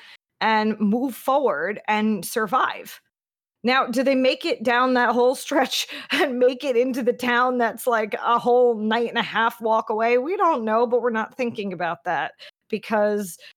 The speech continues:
the, the ghosts that have now sort of resided in this shell of a school are,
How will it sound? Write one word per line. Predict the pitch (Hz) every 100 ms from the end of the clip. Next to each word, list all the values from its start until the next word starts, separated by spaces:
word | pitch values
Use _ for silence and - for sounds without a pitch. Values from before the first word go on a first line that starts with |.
| _
the, | 190 214 185 175 - _ _
the | -
ghosts | 220 196 233 254 247 - -
that | - 208 165
have | 202 196 190
now | 208 202
sort | - 214 196
of | 185 165
resided | 202 175 196 208 202 185 170
in | 190 180
this | 180 170 - - _
shell | - - 202 190
of | 185
a | 180
school | - - 233 214 180 175
are, | 170 156